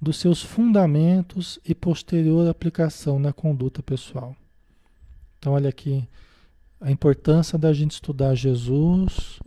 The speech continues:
estudar as virtudes que a gente observa no Evangelho de Jesus, fazer o paralelo com o nosso presente, com o nosso eu profundo, né?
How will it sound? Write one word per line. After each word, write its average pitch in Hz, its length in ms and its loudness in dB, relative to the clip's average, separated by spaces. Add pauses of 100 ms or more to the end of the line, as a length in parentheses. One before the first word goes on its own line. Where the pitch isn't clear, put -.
(120)
estudar 139 420 -2
as 131 100 0
virtudes 151 960 0
que - 120 -10
a 139 80 -2
gente 143 340 -6
observa 127 480 -4
no 135 100 2
Evangelho 139 760 0
de 123 80 -10
Jesus, 131 840 -4 (680)
fazer 143 320 0
o 147 40 4
paralelo 143 720 2
com 147 200 -4
o 143 40 2
nosso 143 240 -2
presente, 151 920 0
com - 180 -4
o - 20 2
nosso 139 420 -2
eu 156 320 4
profundo, 147 1000 -2 (800)
né? 175 300 0